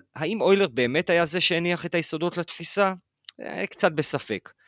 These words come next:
הוא אפילו לא טרח להוכיח רשמית את המשפט שלו, והיו צריכות לעבור עוד כמאה שלושים שנה עד שמישהו יעשה את זה. ואפרופו הוכחות, מאות השנים שעברו מוכיחות שבמשך תקופה ארוכה, תורת הגרפים נתפסה יותר כשעשוע מתמטי מאשר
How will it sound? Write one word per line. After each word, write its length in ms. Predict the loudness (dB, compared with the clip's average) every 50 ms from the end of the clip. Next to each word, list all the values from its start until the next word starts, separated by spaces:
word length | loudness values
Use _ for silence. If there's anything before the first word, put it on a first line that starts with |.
| _ _ _ _ 4
הוא 180 | 6 6 6
אפילו 280 | 6 4 2 0 2 0
לא 80 | 0
טרח 340 | 0 0 0 0 0 0 2
להוכיח 400 | 0 0 2 2 0 0 0 0
רשמית 320 | 0 0 0 0 -2 -4 -2
את 120 | -4 -4
המשפט 440 | -4 0 0 0 2 2 2 2 2
שלו, 300 | 0 0 0 0 -2 -4 -6 _ -20 -20 _ _
והיו 420 | 0 0 2 2 2 2 0 0 0
צריכות 300 | -2 -2 -4 -4 -2 2
לעבור 280 | 0 2 2 2 0
עוד 140 | 0 0 -2
כמאה 380 | -4 -6 -6 -4 -2 -2 -2 -2
שלושים 340 | -2 -2 -2 -2 -2 0
שנה 380 | 2 0 2 2 0 0 0 -2 -4 _ _ _ -8
עד 120 | -2 0
שמישהו 300 | 0 2 2 2 2 4
יעשה 340 | 4 2 2 0 2 2 2
את 80 | 2 0
זה. 120 | -4 -12 -16 _ _ _ _ _ _ _ _ _
ואפרופו 360 | -4 -4 -2 -2 -6 -2 4 4
הוכחות, 580 | 4 4 4 -2 0 2 2 2 2 0 -4 _ _ _ _ _ _ _ -4
מאות 260 | -2 0 0 0 4
השנים 300 | 4 4 6 4 2 0
שעברו 580 | 2 2 2 0 0 0 2 2 2 2 0 -4 _ -6
מוכיחות 440 | -4 -2 -2 -4 0 0 0 2
שבמשך 400 | 2 0 0 0 0 0 0 0
תקופה 380 | -4 -8 -12 -10 -4 2 4 6
ארוכה, 500 | 6 4 2 -4 0 4 4 4 4 4 -2 -6
תורת 280 | -4 0 0 2 0 0
הגרפים 380 | 0 0 0 0 0 -4 -6
נתפסה 400 | -6 -8 -8 -6 -4 0 0 2
יותר 260 | 0 2 0 -2 -2 -2 -2
כשעשוע 680 | -2 -2 0 2 2 2 2 2 0 0 0 2 2 0
מתמטי 720 | 0 0 -2 -2 -2 -2 0 0 -2 -2 -4 -4 -4 -4
מאשר 400 | -4 -2 -2 0 0 0 -2 -4